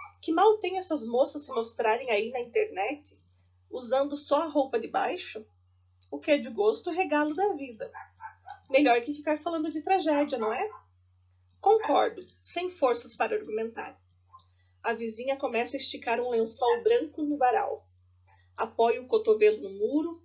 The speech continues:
e faço de conta que estou preocupado com as folhas velhas de um limoeiro ao meu lado. Ela estica o tecido ao longo do arame que, ao fim de sua tarefa, nos separa virtualmente.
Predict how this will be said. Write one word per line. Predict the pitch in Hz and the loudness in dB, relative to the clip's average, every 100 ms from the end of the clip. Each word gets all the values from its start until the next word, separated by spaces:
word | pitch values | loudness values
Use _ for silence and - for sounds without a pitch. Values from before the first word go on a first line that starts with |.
| _ | _
e | 285 | -10
faço | - 302 294 | 0 2 2
de | 285 294 | -4 -4
conta | 330 339 339 | -4 -4 -6
que | - | -8
estou | - 320 294 | -6 -6 -4
preocupado | 320 294 - 262 247 539 | -6 -6 0 2 2 -2
com | 254 | -4
as | 440 | -4
folhas | - 247 226 226 - | -2 0 2 0 -2
velhas | 220 240 247 226 | -2 0 -2 -6
de | 220 | -10
um | 233 | -8
limoeiro | 226 220 220 214 208 208 | -6 0 2 2 2 0
ao | 214 | -2
meu | 208 | -6
lado. | 202 - - _ - - _ _ _ _ _ _ _ _ _ - | -6 -6 -10 _ -20 -20 _ _ _ _ _ _ _ _ _ 4
Ela | 220 | 8
estica | 220 - - 269 262 | 8 6 -6 -8 -2
o | |
tecido | - - - 285 262 | 0 0 -2 -6 2
ao | 226 | 4
longo | 208 214 277 349 330 | 4 4 -2 -4 -4
do | 233 | -2
arame | 214 214 226 226 285 - _ | 2 4 2 -2 -10 -12 _
que, | - | -2
ao | 220 | -2
fim | 220 - 349 | -2 -8 -12
de | 311 | -10
sua | 302 - | -10 -10
tarefa, | 233 214 - - - - - - | -6 -4 -4 -6 -8 -16 -16 -18
nos | - | -10
separa | - 262 - 226 220 | -6 -4 -2 0 0
virtualmente. | 220 233 226 233 247 214 - - _ | 0 -2 -4 -2 -2 -6 -8 -16 _